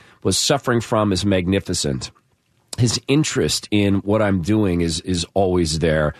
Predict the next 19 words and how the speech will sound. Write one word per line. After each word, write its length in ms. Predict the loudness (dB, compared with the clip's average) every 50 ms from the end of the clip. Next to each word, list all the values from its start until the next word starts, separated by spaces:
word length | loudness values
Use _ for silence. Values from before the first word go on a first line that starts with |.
| -18 -20 -20 -20 -20 -12 -4
And 160 | -2 0 2
every 220 | 2 0 0 -2 -2
time 240 | 0 0 0 2
I 80 | 0 0
go 240 | 0 0 0 2 2
in 100 | 2 2
and 80 | 2
I 40 | 0
have 160 | 0 -2 -2
chats 320 | -2 -2 -2 -2 0 -2 -6
with 120 | -6 -4
people, 460 | -2 -2 -2 0 0 0 2 0 0 0
um, 360 | 0 0 0 2 2 0 -2 -4 -8 -20 -20 -20 _
in 140 | -2 0 2
the 80 | 2 2
welcome 360 | 2 2 0 0 0 0 2
area, 260 | 2 2 2 0 -2 -4 -6 -16 -20 -20 -20 -8 _
I'm 200 | -2 0 0 2
just 240 | 0 0 -2 -2